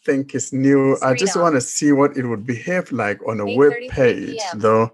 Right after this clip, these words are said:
Speaker 2: Pic-
Speaker 1: Blind Android users dot com.
Speaker 2: Go.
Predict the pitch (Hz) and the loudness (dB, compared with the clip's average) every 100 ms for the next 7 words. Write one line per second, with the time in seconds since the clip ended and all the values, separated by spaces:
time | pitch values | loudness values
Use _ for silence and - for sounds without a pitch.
0 | _ - 254 127 139 170 180 208 139 139 | _ -10 -10 -2 0 0 -2 -4 -4 -2
1 | 135 127 127 117 120 110 117 110 - 123 | -2 -4 -6 -6 -6 -6 -6 -8 -6 -4
2 | 117 - 113 87 71 76 _ _ _ _ | -4 -8 -10 -10 -12 -18 _ _ _ _
3 | _ _ _ _ _ _ _ _ _ _ | _ _ _ _ _ _ _ _ _ _
4 | _ _ _ _ _ _ _ _ _ _ | _ _ _ _ _ _ _ _ _ _
5 | _ _ _ _ _ _ _ _ _ _ | _ _ _ _ _ _ _ _ _ _
6 | _ _ _ _ - 214 170 | _ _ _ _ -18 -16 -16